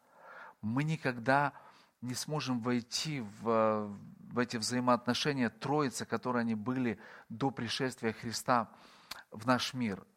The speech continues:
Более того, когда на Него был возложен, а, грех всего человечества, в этот период, когда Он висел на кресте, я прочитаю Матфея, двадцать седьмая глава, сорок шестой стих,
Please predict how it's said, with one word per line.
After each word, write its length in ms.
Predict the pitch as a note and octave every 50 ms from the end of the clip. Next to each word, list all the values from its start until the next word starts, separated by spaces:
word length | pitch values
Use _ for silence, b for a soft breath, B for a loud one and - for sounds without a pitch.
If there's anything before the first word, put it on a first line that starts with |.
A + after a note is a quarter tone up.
| b b b b b b b b
Более 380 | G#2+ A2 C3+ D3 D3 C#3 B2
того, 320 | - - A#2+ A#2 A2+ G#2 G2
когда 340 | - G#2+ G#2 G#2 B2 B2 B2
на 80 | B2
Него 240 | A#2 A2+ A#2 A#2 A#2
был 220 | A2 A2+ A#2+ A#2
возложен, 640 | A2 A#2 A2+ G#2+ A#2 B2 C3 B2+ G#2+ A2+ A2 G#2 G2+ - - _ _ _ _ _ _ _ _ _ _ _ _ _ _ - -
а, 380 | A2 G#2+ G2+ G2+ G2 F#2+ F#2+ B B B B B B B B
грех 480 | - G#2 A#2+ B2+ C3 B2 - - - -
всего 300 | - - - B2 A#2+ A#2+
человечества, 920 | A2 - B2 A2+ A2 A2+ B2 C#3 C#3+ B2+ - A#2+ - - - - - - - - _ _ _ _ _ _ _ _ _ _ _ _ _ _ _ _ _ _ _ _ _ _ _ _ _ _ _ _ _ _ _ _ _ _ _ _ _ _ _ _ _ _ _ _ _ _ _ _ _ _ _ _ - -
в 60 | - A#2
этот 540 | A#2 - A#2+ A2 - - - - - - _ _ _ _ _ _ _ _ _ _ _ _ _ _ _ _ _ _
период, 400 | - A#2+ A2+ A#2+ C3 C3+ B2+ -
когда 260 | - A2+ A2 G#2+ A2
Он 100 | G#2+ G#2+
висел 260 | G2+ G2+ - - B2+
на 140 | A#2+ A#2 A2
кресте, 580 | - - A2+ G#2 - - - - A2+ G#2+ G2+ F#2+ _ B B B B B B -
я 80 | G#2
прочитаю 400 | - A2+ G#2+ - - - A#2 A2
Матфея, 340 | G#2 G2+ G2+ - - B2 A2+
двадцать 280 | G#2 G2 - G#2 - -
седьмая 240 | G#2+ G#2 G#2+ G#2 G2+
глава, 240 | G2+ G#2 G#2+ G#2
сорок 300 | G2+ - G#2+ G2+ G2+ -
шестой 280 | - G#2 G2+ - - G#2
стих, 340 | - - - B2 A2+ -